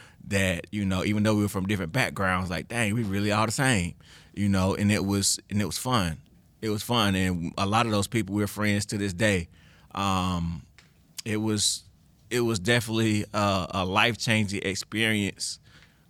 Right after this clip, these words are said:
um, socially, in a good way. You know, now, I'm not gonna lie, education-wise, I would take my education from P W I and put it up against anybody from H B C U any day.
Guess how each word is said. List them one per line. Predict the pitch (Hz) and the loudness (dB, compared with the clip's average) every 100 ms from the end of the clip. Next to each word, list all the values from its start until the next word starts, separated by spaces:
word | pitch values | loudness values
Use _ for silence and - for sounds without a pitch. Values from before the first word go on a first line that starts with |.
| _ | _
um, | - 98 90 87 90 82 87 87 80 - _ _ _ | -6 -4 -2 -4 -4 -6 -6 -6 -8 -12 _ _ _
socially, | - 131 127 - 78 - - _ - _ _ _ _ _ _ | -2 0 0 -2 -6 -10 -18 _ -20 _ _ _ _ _ _
in | 120 | -4
a | 101 | 0
good | 131 - | 0 0
way. | 87 82 82 - _ _ - - - _ | -4 -8 -10 -16 _ _ -20 -20 -20 _
You | 92 95 | -4 0
know, | 95 90 90 90 90 | 2 0 0 -4 -6
now, | - 104 95 90 87 | -2 2 4 4 0
I'm | 80 | 0
not | 110 147 | 0 2
gonna | 185 | 4
lie, | 185 127 82 - - - - - - - | 6 4 0 -10 -20 -20 -20 -20 -20 -2
education-wise, | 107 104 110 147 160 170 180 180 180 - - - - _ - _ - - - _ | 0 0 4 4 6 6 6 6 2 -4 -14 -20 -20 _ -20 _ -20 -20 -20 _
I | 113 | 2
would | 135 131 107 | 4 2 2
take | 127 110 | 0 2
my | 117 | 2
education | 120 110 110 120 107 | 2 0 2 0 0
from | - 104 | 0 -2
P | 92 117 | 0 0
W | 101 110 104 104 | 0 0 2 4
I | 107 104 104 - | 4 2 -2 -2
and | 101 95 | -2 -2
put | - 117 | -2 -2
it | 107 | -2
up | 98 | -2
against | 101 104 | -2 -2
anybody | 107 98 92 95 | -2 -2 0 0
from | 87 92 | 0 -2
H | 95 85 | -2 -4
B | |
C | 85 104 | -6 -4
U | 92 90 | -2 -2
any | 90 | -2
day. | 85 80 | -4 -8